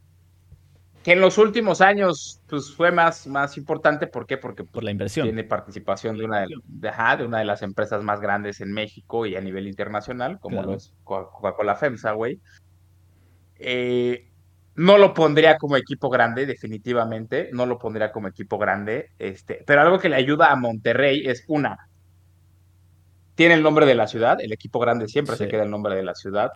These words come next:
Speaker 2: Eso sí.
Speaker 1: Dos, nunca ha descendido, nunca ha descendido el
Speaker 2: Ujú.
Speaker 1: Monterrey. A
Speaker 2: De
Speaker 1: lo
Speaker 2: acuerdo.
Speaker 1: mejor no siempre ha estado en los primeros lugares, pero nunca ha descendido. Y también han pasado jugadores históricos para el fútbol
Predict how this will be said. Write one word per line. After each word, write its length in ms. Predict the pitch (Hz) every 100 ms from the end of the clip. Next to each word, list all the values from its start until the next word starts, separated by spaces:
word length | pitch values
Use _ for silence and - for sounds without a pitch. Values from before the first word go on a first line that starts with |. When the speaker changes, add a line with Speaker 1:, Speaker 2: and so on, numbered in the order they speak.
| -
Speaker 2:
Eso 220 | 120 117
sí. 100 | 98 107
Speaker 1:
Dos, 300 | 120 120 -
nunca 320 | 131 151 156
ha 40 | 120
descendido, 640 | 107 - 95 104 117 170 -
nunca 380 | 120 160 156
ha 20 | 151
descendido 420 | 139 101 98 101
el 60 |
Speaker 2:
Ujú. 80 | 98
Speaker 1:
Monterrey. 460 | 95 98 98 120 196 _ _
A 60 | 98
Speaker 2:
De 40 |
Speaker 1:
lo 60 | 95
Speaker 2:
acuerdo. 140 | 95 110
Speaker 1:
mejor 140 | 107
no 140 | 113
siempre 260 | 113 117 113
ha 40 |
estado 280 | 107 110 107
en 80 | 104
los 140 | 95
primeros 340 | - 95 110 107
lugares, 200 | 107 139
pero 120 | 104
nunca 260 | 101 120 120
ha 20 |
descendido. 560 | 107 98 98 110 175 - _ _ _ _ _ -
Y 100 | 127
también 360 | 131 127 139
han 140 | 139 135
pasado 320 | 120 127 127
jugadores 480 | 117 113 120 131 127
históricos 580 | - 117 - 139 135 135
para 240 | - 107 104
el 100 | 101
fútbol 600 | 139 135 123 131 269